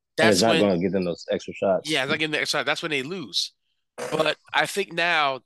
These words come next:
Speaker 1: they, they address what I, what I wanted to see was the offense, and they did a good job there.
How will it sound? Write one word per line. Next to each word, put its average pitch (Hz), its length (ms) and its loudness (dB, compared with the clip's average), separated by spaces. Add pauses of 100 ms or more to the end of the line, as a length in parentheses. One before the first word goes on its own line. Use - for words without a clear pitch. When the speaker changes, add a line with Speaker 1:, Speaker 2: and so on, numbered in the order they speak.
Speaker 1:
they, 143 200 -4 (360)
they 143 360 0 (100)
address 143 520 -2
what 151 200 -8
I, 147 100 -2 (1080)
what 143 180 -6
I 151 220 2
wanted 147 260 -10
to - 60 -20
see - 160 -14
was 127 200 -10
the - 80 -2
offense, 113 460 -2
and 113 60 -10
they 120 80 -8
did 120 160 -6
a 117 40 -8
good 113 160 -8
job 110 320 0
there. 101 280 -8